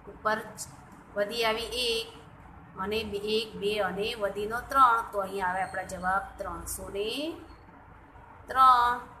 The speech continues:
પાંચ ને આઠ અહીં આ રીતે આપણે દાખલા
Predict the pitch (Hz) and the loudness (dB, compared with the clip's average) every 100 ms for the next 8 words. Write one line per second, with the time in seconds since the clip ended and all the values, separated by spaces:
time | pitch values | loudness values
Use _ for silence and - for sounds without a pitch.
0 | - - - - - - 214 208 - 220 | -20 -20 -20 -20 -20 2 4 4 2 0
1 | 214 214 - - 190 196 233 285 - - | 2 2 -2 -12 -10 -6 -4 -6 -8 -16
2 | - - - - - - - - - - | -20 -20 -20 -20 -20 -20 -20 -20 -20 -20
3 | - - - - - - - - - - | -20 -20 -20 -20 -20 -20 -18 -18 -6 6
4 | 214 220 214 220 196 202 208 185 - 190 | 8 8 2 2 2 0 -2 -2 2 8
5 | 262 | 8